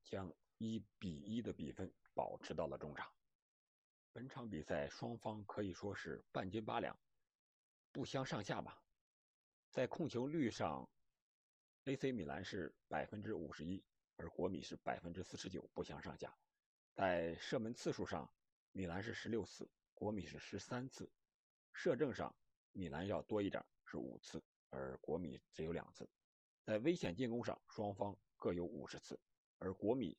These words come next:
在角球上更多一些，有八次，而米兰只有四次。本场比赛只出现了一张黄牌，可以说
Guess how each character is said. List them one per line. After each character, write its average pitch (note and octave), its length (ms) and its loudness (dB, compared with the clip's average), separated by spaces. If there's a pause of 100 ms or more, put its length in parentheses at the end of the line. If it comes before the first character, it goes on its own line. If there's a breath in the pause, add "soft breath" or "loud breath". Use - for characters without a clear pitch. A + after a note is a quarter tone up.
(120)
在 E2 340 6 (120)
角 B1 260 6
球 E2+ 180 -2
上 - 220 0
更 E2+ 200 -2
多 G#2+ 220 4
一 F2+ 60 4
些， - 220 -4 (180)
有 C2 140 -2
八 D#2 240 0
次， - 200 -12 (220)
而 - 160 -4
米 D2+ 160 -4
兰 - 180 -4 (140)
只 D#2+ 140 0
有 C2+ 100 -2
四 - 160 -6
次。 - 160 -14 (480)
本 G#2+ 140 -4
场 A2+ 140 0
比 E2+ 120 2
赛 D#2+ 180 4 (300)
只 D#2+ 180 -2
出 - 160 -2
现 G#2 140 2
了 D#2+ 160 0
一 A2 100 0
张 D#2 160 0
黄 - 160 -4
牌， - 160 -6 (1000)
可 E2+ 100 -4
以 D#2+ 60 -2
说 F#2 280 2